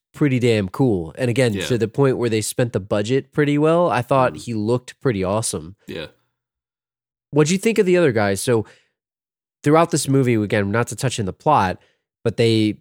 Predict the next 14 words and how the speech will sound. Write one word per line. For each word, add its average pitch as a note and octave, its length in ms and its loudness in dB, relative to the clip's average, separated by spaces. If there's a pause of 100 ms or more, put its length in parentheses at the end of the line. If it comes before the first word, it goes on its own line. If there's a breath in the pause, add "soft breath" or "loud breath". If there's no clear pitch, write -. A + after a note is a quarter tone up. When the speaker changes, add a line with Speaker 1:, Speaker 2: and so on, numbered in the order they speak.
(160)
Speaker 1:
it's B2+ 160 -10
very D3 200 4
simple. B2+ 280 -2
They've G2+ 140 0
got A2+ 160 -2
these G#2 160 -6
markings, A2 400 -2
and G2+ 80 -4
they G#2 80 0
wind G#2+ 220 0
up G#2 120 -6
at F#2 60 -10
Raiden's G2+ 380 -2
temple. F2+ 440 -8